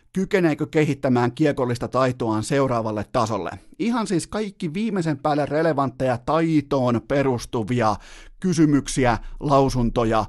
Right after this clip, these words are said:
analyysejä. Näihin ei minkäännäköistä kommentoitavaa, paitsi se, tää on tilastoja, tää on taitoa, tää on fysiikkaa,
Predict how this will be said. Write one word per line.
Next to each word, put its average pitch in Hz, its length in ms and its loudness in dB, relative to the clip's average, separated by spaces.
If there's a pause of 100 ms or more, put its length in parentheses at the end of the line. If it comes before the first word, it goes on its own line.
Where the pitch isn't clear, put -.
(220)
analyysejä. 120 800 2 (200)
Näihin 151 320 4
ei 139 140 0
minkäännäköistä 139 800 0
kommentoitavaa, 120 1040 0
paitsi 196 600 -4
se, 127 360 0 (380)
tää 127 160 0
on 117 220 -2
tilastoja, 165 640 0 (260)
tää 143 140 0
on 131 120 0
taitoa, 131 640 2 (220)
tää 147 100 0
on 127 240 0
fysiikkaa, 123 760 0